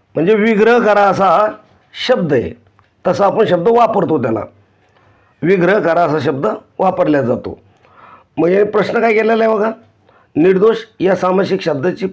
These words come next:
फोड करा." निर्दोष म्हणजे दोष नसलेला. पुढचा प्रश्न आपण बघूया,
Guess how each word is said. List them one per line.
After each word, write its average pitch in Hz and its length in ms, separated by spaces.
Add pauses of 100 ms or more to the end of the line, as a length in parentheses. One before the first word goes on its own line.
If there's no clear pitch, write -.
फोड 190 280 (920)
करा." 175 340 (220)
निर्दोष 143 460
म्हणजे 165 200
दोष 233 240
नसलेला. 170 360 (480)
पुढचा 190 220
प्रश्न 139 300
आपण 120 240
बघूया, 95 340